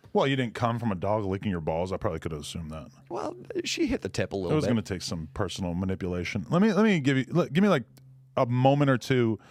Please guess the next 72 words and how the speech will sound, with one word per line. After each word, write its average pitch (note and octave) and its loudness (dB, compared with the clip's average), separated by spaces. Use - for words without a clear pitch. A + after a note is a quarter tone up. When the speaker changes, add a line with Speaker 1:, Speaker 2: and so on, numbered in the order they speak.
Speaker 1:
And B2+ 4
my A#2 2
shorts D#3 2
keep G#2 -2
riding F2 0
higher F2 -2
and D#2 -4
higher, E2 -2
and E2 -2
you're F2 0
starting C3+ 2
to G#2 0
see G2+ -2
Speaker 2:
Mine G#2 2
Speaker 1:
the C3 0
part B2+ 6
Speaker 2:
too, B2 4
Speaker 1:
of B2+ 6
my - 4
Speaker 2:
buddy. G#2+ 4
Speaker 1:
leg A2 2
that G2+ 0
is F#2+ -4
not F#2+ -2
tan, F#2 -2
which F#2+ -6
is G2 -10
kinda G2+ -2
gay. G2+ -2
But, C#3 4
Speaker 2:
The B2+ 0
Speaker 1:
um, C#3+ 6
Speaker 2:
thighs C3+ 2
look G2+ -2
good. A2+ 4
Speaker 1:
how, D3 4
how B2+ 2
you D#3+ 2
feeling A#2+ 2
about G2+ -2
the E2 -14
pod? E2+ -4
Speaker 2:
I'm A#2 2
feeling B2+ 4
great. G#2 2
Speaker 1:
I'm A#2+ 0
having B2+ 0
fun. B2 -2
You A#2 -2
Speaker 2:
I'm - 0
Speaker 1:
getting C3+ 4
Speaker 2:
having F#3 4
Speaker 1:
good D3+ 6
Speaker 2:
great C#3 0
Speaker 1:
feedback? G#3 4
Speaker 2:
Yeah, C#3 2
absolutely. C#3 0
Speaker 1:
The A#2+ 4
Danny B2+ 4
Mullen B2 4
fans C#3 2
were C3 2
Speaker 2:
Yeah. C3+ -2
Speaker 1:
fucking C#3 4
with D#3+ 4
it? - -8
Speaker 2:
Yeah, F#3+ -2
fuck F3 -6
yeah, F2+ -2
dude. G#2+ -4
Speaker 1:
Okay. F2+ -6
Speaker 2:
Yeah, E3+ 2